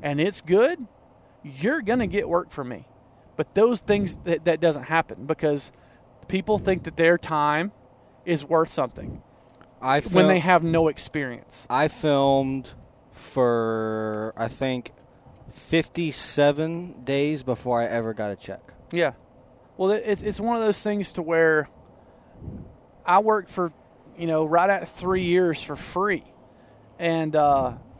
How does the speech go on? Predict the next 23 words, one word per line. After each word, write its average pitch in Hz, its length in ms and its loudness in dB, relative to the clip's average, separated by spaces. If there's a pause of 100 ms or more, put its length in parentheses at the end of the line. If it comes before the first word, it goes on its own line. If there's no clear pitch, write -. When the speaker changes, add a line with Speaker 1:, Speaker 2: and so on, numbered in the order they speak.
(560)
Speaker 1:
never 202 280 0
got 180 200 -4
paid. 190 200 0
It, 165 120 -10
it 190 320 -4
spent - 380 -2
my 170 100 -8
lost 196 360 2
money 135 400 -10
'cause 156 100 -2
I 175 140 4
was 180 180 -4
driving 190 420 0
all 185 200 2
over 208 120 0
the 165 100 -6
freaking 165 380 -6
creation, 165 540 -4 (480)
filming 196 340 2
whoever 185 360 4
I'd 175 160 2
go 165 160 0
after. - 400 -6